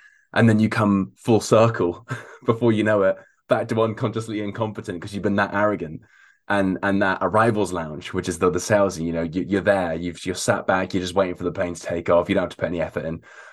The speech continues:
<laughs> Um, and, um, and before you know it, you have no idea that you're, you're crap again. <laughs> Um, and it's, and it, yeah, that is, that's the same, that's precise. Yeah, it's good that you're, <laughs> you're, you're one person in, in many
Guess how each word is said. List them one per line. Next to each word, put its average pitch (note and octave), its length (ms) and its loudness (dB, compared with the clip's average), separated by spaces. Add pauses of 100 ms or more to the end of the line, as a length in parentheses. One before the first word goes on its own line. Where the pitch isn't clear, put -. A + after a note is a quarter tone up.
(100)
<laughs> B2+ 500 0
Um, G#2+ 400 4 (560)
and, G2+ 240 2
um, G2 260 6
and G#2 120 2
before G2+ 260 0
you F#2+ 100 2
know G2+ 200 6
it, F2+ 240 0
you G2 340 -4
have F2+ 180 0
no G2+ 220 0
idea F2+ 440 -4
that F2 120 -10
you're, F2 240 -4 (180)
you're F2+ 120 -4
crap G#2 260 0
again. D#2 320 -8 (300)
<laughs> - 340 -2
Um, G2 380 4 (680)
and G#2 180 4
it's, G2+ 340 0
and G#2 160 0
it, G2+ 80 -2
yeah, G#2 260 2
that G2+ 160 0
is, - 320 -4
that's G#2+ 200 -6
the G2 80 -6
same, F#2+ 540 -2 (240)
that's - 220 -6 (360)
precise. G2+ 540 -2
Yeah, F2 220 4
it's F2 180 0
good A2 160 2
that F2 140 2
you're, F#2 300 4
<laughs> - 60 -10
you're, A#2 240 2
you're G2+ 320 4
one F#2+ 240 2
person F#2 400 -4
in, F2 120 -2
in F2+ 200 -4
many F2 400 -6